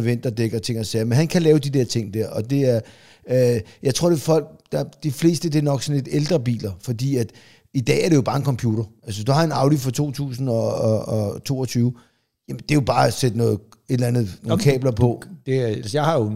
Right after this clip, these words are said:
Speaker 2: min mekaniker er jo sådan en, en rigtig mekaniker, der
Speaker 1: Ja, ligesom
Speaker 2: servicerer
Speaker 1: Bosse
Speaker 2: sådan noget
Speaker 1: der.
Speaker 2: gammel, øh, lort der,
Speaker 1: Ja, ja.
Speaker 2: som jeg har, ikke? Øh, og, og det er jo min, øh, og det er jo en dreng, jeg selv har haft til F D F, ikke også? Som nu selvfølgelig er blevet voksen, og så er jeg, ham stoler jeg på, og alt er godt.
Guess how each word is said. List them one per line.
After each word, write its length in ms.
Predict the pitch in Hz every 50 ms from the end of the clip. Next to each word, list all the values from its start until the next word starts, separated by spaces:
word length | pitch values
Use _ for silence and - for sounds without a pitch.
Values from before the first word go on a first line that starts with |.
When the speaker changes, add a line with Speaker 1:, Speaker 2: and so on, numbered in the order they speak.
| 104 135
Speaker 2:
min 200 | 147 156 165 143
mekaniker 460 | 113 110 - 127 123 113 98 90 90 -
er 80 | - 101
jo 80 | 101 101
sådan 220 | - 120 107 95
en, 140 | 90 85 82 - _ _ _ -
en 100 | 110 107
rigtig 220 | 123 135 123 117
mekaniker, 380 | 104 101 117 113 107 104 90 90
der 260 | 90 87 - - - _ _ _ _ _ _ _ _ _ - -
Speaker 1:
Ja, 100 | 208 196
ligesom 200 | 165 165 185 -
Speaker 2:
servicerer 240 | - 196 151 -
Speaker 1:
Bosse 140 | 143 147 143
Speaker 2:
sådan 140 | 139 139 135
noget 60 | 139
Speaker 1:
der. 40 | 123
Speaker 2:
gammel, 260 | 123 135 143 139 127 120 113 113 107
øh, 60 | 107
lort 260 | 113 131 135 123 - -
der, 60 | 220
Speaker 1:
Ja, 60 | 240
ja. 60 | 226 214
Speaker 2:
som 80 | 123
jeg 120 | 135 156 143
har, 160 | 131 113 104
ikke? 400 | 107 113 117 - - 123 113 110
Øh, 60 | 104 101 - - - - - _ -
og, 200 | - 113 110 107
og 140 | - 120 110
det 40 | 117
er 40 | 127
jo 80 | 127
min, 240 | 113 104 104 98 101
øh, 280 | 101 98 95 92 90 90 92 -
og 80 | -
det 60 | 120 143
er 40 | 151
jo 40 | 139
en 120 | 117 107
dreng, 240 | 98 - 117 151 185 -
jeg 80 | - 107
selv 200 | - 127 123 127
har 100 | 110 113
haft 160 | 123 120 -
til 120 | - 107 98
F 40 |
D 200 | - - 127 151 151
F, 60 | -
ikke 160 | 127 104 113
også? 140 | 117 113 -
Som 100 | - 107
nu 180 | 101 110 123 127
selvfølgelig 320 | 117 113 92 113 131 131
er 40 | 120 95
blevet 140 | 104 101
voksen, 340 | 101 131 147 - - 123 110
og 140 | 110 110 104
så 100 | - 127
er 40 | 123
jeg, 160 | 127 131 -
ham 300 | - - 110 113 147 147
stoler 300 | - - 160 143 127 120
jeg 100 | 117 110
på, 100 | 123 143
og 140 | 139 127 120
alt 100 | 135 139
er 40 | 135
godt. 180 | 113 117 135